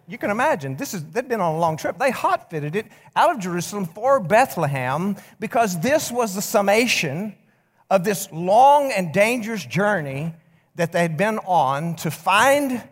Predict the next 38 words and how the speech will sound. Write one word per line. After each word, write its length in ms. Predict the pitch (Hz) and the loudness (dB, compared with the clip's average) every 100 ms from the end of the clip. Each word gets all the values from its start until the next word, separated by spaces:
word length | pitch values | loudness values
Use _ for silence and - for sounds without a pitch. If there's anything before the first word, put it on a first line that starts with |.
| _ _ 156 | _ _ 2
that 240 | 196 190 | 2 2
one 480 | 233 240 151 165 190 | 2 4 4 0 -2
that 180 | 196 131 | -4 0
God 280 | 240 269 | 4 4
had 120 | 254 214 | 4 0
miraculously 1200 | 202 202 220 247 180 147 147 - 139 139 160 - _ _ _ _ - | 2 4 6 4 -2 -8 -8 -8 -8 -6 -10 -12 _ _ _ _ -10
guided 480 | 131 165 170 160 143 | 2 4 4 2 -6
them 340 | 151 147 135 - _ _ | -4 -4 -6 -10 _ _
toward. 380 | - 151 135 110 - _ _ _ - | -10 -6 -6 -8 -14 _ _ _ -18
You 80 | 190 | -4
can 120 | 226 | 0
imagine 380 | 220 240 208 185 | 6 6 4 0
how 140 | 196 | 0
excited 420 | - 240 240 285 | 0 4 4 4
they 120 | 190 151 | 0 -2
were 240 | 143 135 _ _ _ _ _ _ - | -4 -8 _ _ _ _ _ _ -4
to 100 | 180 | 4
get 160 | 180 | 6
out 180 | 214 254 | 6 4
of 120 | 220 | 2
Herod's 300 | 220 254 233 | 2 2 0
presence 400 | - 165 156 175 | -2 -2 -2 -2
and 140 | 196 165 | -2 4
go 300 | 214 254 277 | 4 6 2
and 220 | 202 175 | 0 0
be 280 | 240 269 247 | 0 0 -2
in 120 | 262 | -4
the 80 | 214 | -4
presence 480 | 190 160 170 170 | -2 -2 -2 -4
of 180 | 185 151 | -2 -2
this 320 | 190 202 - - | -2 -4 -8 -14
King 260 | - 220 233 | -8 -6 -4
of 100 | 190 | -6
the 80 | 165 | -6
Jews, 500 | 180 160 139 143 147 | -6 -6 -6 -8 -10
this 220 | 156 - | -10 -12
baby 340 | - 147 175 | -8 -6 -6
Jesus, 720 | 139 151 120 135 151 - - | -6 -6 -6 -10 -14 -18 -20